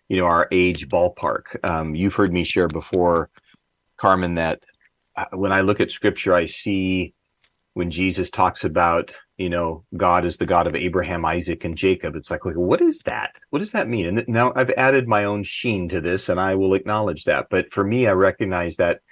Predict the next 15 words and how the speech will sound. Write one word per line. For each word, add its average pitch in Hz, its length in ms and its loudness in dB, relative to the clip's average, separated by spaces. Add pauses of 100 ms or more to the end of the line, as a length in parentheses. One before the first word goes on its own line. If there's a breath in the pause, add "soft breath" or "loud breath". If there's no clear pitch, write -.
(200 soft breath)
we 98 120 -2
have 95 180 2
one 98 300 0
body 98 280 2
of 117 140 -2
Christ. 92 400 -4
If - 100 -10
people 98 300 -2
love 90 180 2
Jesus, 120 440 -2
they're 87 140 -2
part 87 280 -2
of 85 80 -4
our 90 320 2
family, 71 600 -6